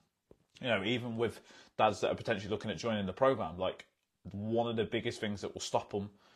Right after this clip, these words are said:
from joining is their story, the, the narrative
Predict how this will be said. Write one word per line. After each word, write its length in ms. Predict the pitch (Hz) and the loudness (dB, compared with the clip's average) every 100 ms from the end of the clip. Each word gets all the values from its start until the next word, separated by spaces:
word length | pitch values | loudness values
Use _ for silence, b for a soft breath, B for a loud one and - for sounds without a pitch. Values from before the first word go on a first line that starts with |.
| b b | b b
from 180 | - 92 | -10 0
joining 480 | 127 139 98 98 101 - | 6 6 6 0 -4 -6
is 480 | 107 104 98 95 - - _ _ _ | 0 2 2 -4 -12 -18 _ _ _
their 100 | 101 | -2
story, 400 | - 170 123 73 - _ _ | 4 4 4 -2 -10 _ _
the, 160 | 110 92 - | -2 0 -2
the 80 | |
narrative 500 | 104 113 113 113 110 | 2 4 2 2 -2